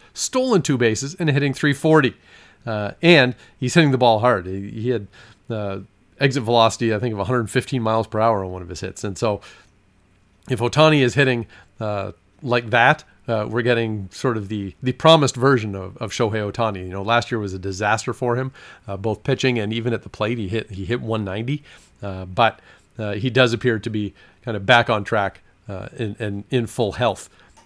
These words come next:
uh, for the Angels. Uh, at number four, uh, for the hitters, Byron Buxton, uh, who has five home runs and nine, nine R B Is,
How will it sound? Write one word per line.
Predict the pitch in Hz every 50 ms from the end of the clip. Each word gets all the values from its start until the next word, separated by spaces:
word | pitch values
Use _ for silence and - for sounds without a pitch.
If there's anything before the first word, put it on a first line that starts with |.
| -
uh, | 104 95 92 95
for | - - -
the | 107 104 101
Angels. | 104 110 104 95 - - - - - - _ _ _ -
Uh, | 104 101 104
at | - 123 131 139
number | 143 151 151 151 147
four, | - - 180 208 226 127 95 - - _ -
uh, | 117 107 98
for | - - 113
the | 110
hitters, | 127 127 156 151 120
Byron | 101 135 131 160 170 160 131
Buxton, | 131 156 175 - - - 143 98 78 - _ - - _ _ _ _ - 104
uh, | 101 95 - - - - - 127 104
who | 113 117 113
has | 113 120 113 113 110 104 - _ _ _ _
five | _ - 143 160 160
home | 120 147 135 117
runs | 110 107 107 110 -
and | - 127 117
nine, | 117 131 147 160 160 160
nine | - 135 127 135 151 160
R | 151 135
B | 123 113 104
Is, | 95 92 90 98 -